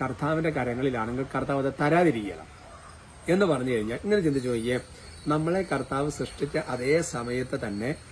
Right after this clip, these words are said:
നമുക്കൊരു സ്പേസ്, നമുക്കൊരു ടൈം, എല്ലാം ദൈവം തീരുമാനിച്ച് പ്ലാൻ ചെയ്ത് വെച്ചിട്ടുണ്ട്.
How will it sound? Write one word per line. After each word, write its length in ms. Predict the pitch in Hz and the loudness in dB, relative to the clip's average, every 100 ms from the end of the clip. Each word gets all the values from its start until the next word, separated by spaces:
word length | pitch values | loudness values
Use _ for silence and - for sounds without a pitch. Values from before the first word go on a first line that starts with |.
| - 131 | -6 -2
നമുക്കൊരു 340 | 123 - 113 | -2 0 -2
സ്പേസ്, 680 | - - 123 123 123 - 196 - - - | -4 -4 -2 0 -2 -2 -4 -6 -12 -4
നമുക്കൊരു 380 | 123 117 117 110 - | -4 -2 -2 -4 -4
ടൈം, 440 | 117 120 123 135 175 - - - - | -2 -2 -2 -2 -4 -6 -16 -10 -2
എല്ലാം 500 | 170 190 208 214 180 | -2 0 2 2 4
ദൈവം 260 | 139 143 147 | 4 2 0
തീരുമാനിച്ച് 500 | 131 131 135 131 135 | 0 0 0 -2 -4
പ്ലാൻ 300 | 139 123 120 | -4 -4 -2
ചെയ്ത് 160 | 131 120 | -2 -2
വെച്ചിട്ടുണ്ട്. 460 | 113 117 104 95 | -2 -4 -10 -12